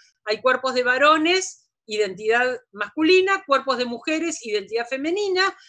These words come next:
pero su orientación sexual puede no ser heterosexual. Pero seguía habiendo un binarismo sobre los cuerpos. Este binarismo se rompe fuertemente en la década del noventa en Argentina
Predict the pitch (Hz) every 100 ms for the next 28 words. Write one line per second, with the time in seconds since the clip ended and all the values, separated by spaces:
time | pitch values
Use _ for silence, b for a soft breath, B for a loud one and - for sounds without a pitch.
0 | B _ 262 240 262 247 240 233 233 233
1 | 320 330 349 339 370 381 302 285 247 240
2 | 247 226 202 196 180 165 - 151 139 143
3 | - b b _ 277 262 294 294 381 359
4 | 349 349 285 240 240 247 262 269 240 214
5 | 202 196 - 196 185 190 302 370 349 302
6 | 277 302 302 302 320 311 b b - 254
7 | 247 294 294 294 - 370 370 349 277 277
8 | 277 240 214 247 302 277 247 226 240 254
9 | 247 240 208 220 247 233 220 214 226